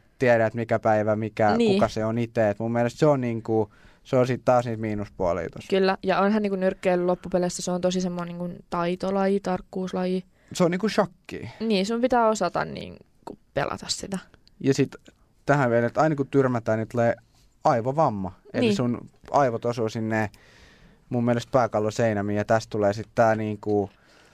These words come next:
Speaker 1: ää, et sä niinku putoat. Että mä otan nyt suuren riskin sanomalla tällaisen lääketieteellisen jutun,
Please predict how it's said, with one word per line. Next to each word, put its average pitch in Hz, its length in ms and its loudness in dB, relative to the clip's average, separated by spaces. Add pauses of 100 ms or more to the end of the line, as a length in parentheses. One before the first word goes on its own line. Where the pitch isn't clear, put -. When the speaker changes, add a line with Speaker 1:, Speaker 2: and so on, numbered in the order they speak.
(480)
Speaker 1:
ää, 104 400 4 (360)
et 107 160 -2
sä - 100 -8
niinku 107 260 -4
putoat. - 600 -6 (1500)
Että 104 260 -4
mä 135 120 4
otan 117 200 0
nyt 117 120 -8
suuren 123 340 0
riskin 123 300 -4
sanomalla 113 380 0
tällaisen 110 360 0
lääketieteellisen 107 840 -2
jutun, 107 340 -2